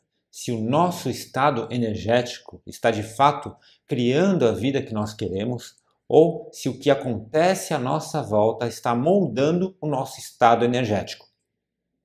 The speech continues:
Por isso é tão importante a gente prestar atenção no que fala, como fala, no que pensa, no que sente. Tem um vídeo aqui no canal que fala bastante disso.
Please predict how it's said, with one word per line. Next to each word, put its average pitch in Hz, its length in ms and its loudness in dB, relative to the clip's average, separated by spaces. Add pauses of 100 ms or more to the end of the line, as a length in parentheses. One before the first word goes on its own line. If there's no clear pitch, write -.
(720)
Por 113 140 0
isso 156 260 2
é 110 40 0
tão 156 420 0
importante 143 600 0
a 110 40 -2
gente 117 240 -4
prestar 143 420 0
atenção 135 720 -2 (320)
no 143 240 0
que 151 120 -4
fala, 110 680 2 (220)
como 160 320 4
fala, 104 640 2 (320)
no 131 140 -6
que - 100 -10
pensa, 143 840 -2 (220)
no 117 100 -2
que - 80 -12
sente. - 720 -6 (180)
Tem 131 100 -2
um 127 100 -2
vídeo 127 300 2
aqui 107 120 -4
no 131 120 -4
canal 113 380 2
que - 100 -18
fala 120 200 2
bastante 113 720 -4
disso. 98 440 -8